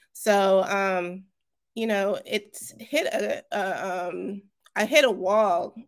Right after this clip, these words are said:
I started to develop, like, anxiety, couldn't sleep,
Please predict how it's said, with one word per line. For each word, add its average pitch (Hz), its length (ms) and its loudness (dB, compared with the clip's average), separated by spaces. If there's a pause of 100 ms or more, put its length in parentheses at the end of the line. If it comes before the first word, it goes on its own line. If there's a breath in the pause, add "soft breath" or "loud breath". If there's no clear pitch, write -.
(220)
I 220 60 -8
started 208 320 0
to 208 80 -2
develop, 196 420 0
like, 185 200 -2
anxiety, 190 920 -4 (300 soft breath)
couldn't 202 240 -4
sleep, 196 640 -6